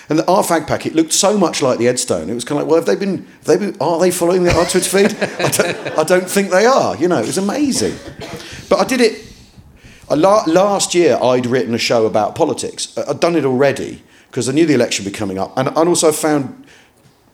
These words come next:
Twitter and, Twitter and politics a particularly interesting, uh, thing to watch, right? 'Cause Twitter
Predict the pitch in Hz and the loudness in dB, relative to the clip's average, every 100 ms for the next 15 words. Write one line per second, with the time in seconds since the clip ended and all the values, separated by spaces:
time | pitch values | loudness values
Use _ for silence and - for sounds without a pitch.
0 | - - 170 156 131 120 - - - 160 | -14 0 2 2 0 -2 -4 -10 0 2
1 | 151 98 98 101 123 104 - 80 - - | 2 -2 -4 -4 -2 -2 -4 -10 -8 -6
2 | 110 113 104 104 - 101 92 - 98 87 | -4 -4 -4 -6 -8 -8 -8 -6 -6 -8
3 | - - 123 107 113 101 101 76 - - | -14 -8 -6 -4 -4 -2 -2 -2 -6 -10
4 | - - - - - 120 110 - 190 165 | -10 -16 -20 -12 -4 -4 -4 -4 -2 0